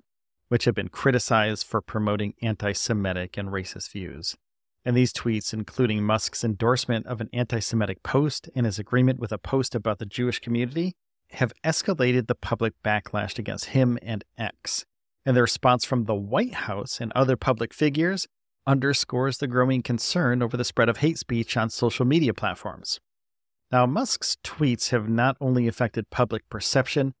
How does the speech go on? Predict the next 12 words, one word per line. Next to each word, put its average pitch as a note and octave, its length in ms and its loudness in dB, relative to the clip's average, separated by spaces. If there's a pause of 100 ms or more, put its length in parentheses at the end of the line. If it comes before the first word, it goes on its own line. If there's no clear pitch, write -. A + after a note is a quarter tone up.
(260)
but B2 140 2
also B2+ 440 2
influenced A2+ 640 -2
the A#2 80 -4
decision-making A#2 840 0
of G2 100 -4
advertisers. - 960 -4
And B2+ 160 2
the A2+ 100 2
recent D3+ 360 -2
withdrawal G#2+ 480 0
of G2+ 80 -2